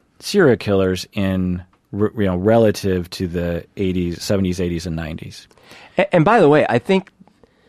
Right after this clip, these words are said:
Speaker 2: even why the peak might have happened too, because, um, you had these devastating World War One and World War Two. Tons of young men thrown into the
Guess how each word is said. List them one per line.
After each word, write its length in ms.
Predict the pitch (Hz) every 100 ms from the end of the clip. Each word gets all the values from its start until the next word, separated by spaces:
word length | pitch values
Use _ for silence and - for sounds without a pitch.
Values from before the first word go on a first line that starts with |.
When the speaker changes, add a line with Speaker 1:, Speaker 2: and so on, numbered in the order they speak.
| _ _ -
Speaker 2:
even 400 | 160 190 151 120
why 200 | 151 151
the 100 | 120
peak 260 | 143 139
might 220 | 127 123
have 80 | 101
happened 380 | 135 143 104 101
too, 240 | - 156 101
because, 400 | 110 127 117 - _ _ _ _ _
um, 480 | 123 117 107 98 90 _ _ _
you 140 | - 127
had 240 | 151 180
these 200 | 160 120
devastating 920 | - 170 185 175 - - 160 139 135
World 260 | 123 151 165
War 220 | 147 139
One 320 | 113 120 139
and 160 | 123 113
World 280 | 120 131 135
War 200 | 117 101
Two. 400 | - 120 98 101 _ _ _ _ _ -
Tons 520 | - 208 226 214 -
of 140 | 151
young 520 | 139 160 165 165 170
men 400 | 143 143 113 95 - _ _ _ _
thrown 360 | - 147 190
into 280 | 185 180 170
the 380 | 151 151 135 117